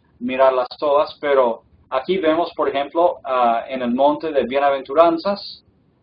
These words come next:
el lugar probable para Cristo y el sermón del monte,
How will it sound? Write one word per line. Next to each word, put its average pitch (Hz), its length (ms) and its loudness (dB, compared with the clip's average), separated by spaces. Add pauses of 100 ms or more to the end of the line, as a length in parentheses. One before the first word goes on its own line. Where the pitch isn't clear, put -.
(100)
el 127 180 -4
lugar 131 440 4
probable 165 680 0 (220)
para 123 300 0
Cristo 185 580 -8 (200)
y 127 80 -8
el 123 120 -6
sermón 131 440 -4
del 123 140 -4
monte, 120 520 -2